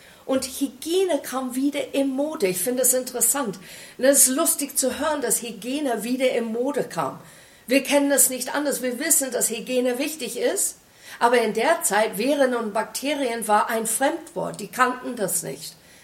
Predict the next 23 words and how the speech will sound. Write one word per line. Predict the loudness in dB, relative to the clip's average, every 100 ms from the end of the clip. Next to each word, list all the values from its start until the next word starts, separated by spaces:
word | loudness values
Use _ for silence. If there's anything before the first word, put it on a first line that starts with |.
| -20 -12
Aber | -2 4 6
bei | 6 4
uns | 4 0 0 0
wissen | 4 4 4
wir, | 2 2
wenn | 2 -2
wir | -4
hygienisch | -4 -4 0 0 2 0 2
uns | 0 2
verhalten, | 0 2 4 2 0 -4 -6 -10 -18 -20 -6
dann | 2 4 4
schützen | 2 2 2 2 2 2 2
wir | 0
das | 0
größte | 2 4 4 4
Organ | 2 0 4 6 6 4
unseres | -2 -4 -2 -2
Körpers | -2 -2 -2 -2
und | -2 -4
das | -2 -2
ist | -2
die | -6 -6
Haut. | -4 -6 -6 -14